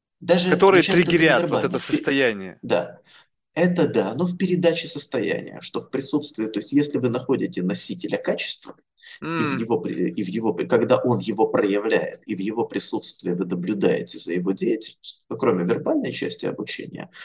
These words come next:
Speaker 1: в присутствии носителя качества во многих случаях вещи начинают получаться лучше. То есть иногда вещи начинают получаться только в присутствии носителя качества. Мы говорим, значит, у тебя там, ну, вот это,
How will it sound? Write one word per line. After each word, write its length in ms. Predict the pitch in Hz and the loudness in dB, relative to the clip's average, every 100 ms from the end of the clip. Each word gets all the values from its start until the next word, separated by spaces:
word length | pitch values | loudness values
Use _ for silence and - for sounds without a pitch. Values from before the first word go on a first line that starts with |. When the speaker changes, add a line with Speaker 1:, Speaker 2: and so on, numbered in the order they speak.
| - | -20
Speaker 1:
в 140 | - - | -20 -2
присутствии 680 | 285 - - - - 92 82 | -2 0 0 0 -4 -6 -4
носителя 520 | - - 90 87 95 | -2 -2 -2 -2 0
качества 840 | - - - - - 73 69 - - | 0 0 -4 -12 -6 -6 -6 -10 -12
во 200 | 92 113 | -4 -2
многих 340 | 113 95 87 | 0 0 -2
случаях 460 | - 185 180 107 - | 0 0 2 -2 -2
вещи 300 | 139 143 - | -2 0 -4
начинают 520 | 92 - 92 123 120 | -4 -4 -2 -4 -2
получаться 560 | 104 95 - - - 101 | -2 -2 -2 -6 -4 -6
лучше. 420 | 90 87 - - _ _ - - - - | -6 -8 -12 -14 _ _ -18 -16 -16 -10
То 80 | - | -4
есть 200 | 95 - | -4 -2
иногда 460 | 127 117 120 160 190 | 0 2 2 4 4
вещи 360 | 120 135 - - | 4 0 -2 -4
начинают 520 | 98 90 120 113 - | -6 -6 -4 -4 -4
получаться 520 | 107 107 - 113 92 | -4 -2 -2 -4 -4
только 440 | - 127 - - 196 | 2 4 4 0 -6
в 60 | |
присутствии 480 | - - 120 - 127 | -6 -4 -4 -6 -8
носителя 460 | - - 123 - - | -6 -6 -4 -4 -2
качества. 420 | - - - 92 | -4 -4 -6 -2
Мы 100 | 104 | -2
говорим, 280 | 92 98 92 | 0 0 0
значит, 260 | - - _ 92 | -6 -12 _ -10
у 60 | |
тебя 240 | 90 98 92 | -4 0 0
там, 240 | - - - | 0 -6 -4
ну, 240 | - - 64 | -4 -4 -6
вот 160 | 87 | -2
это, 280 | 92 - - | -2 -4 -8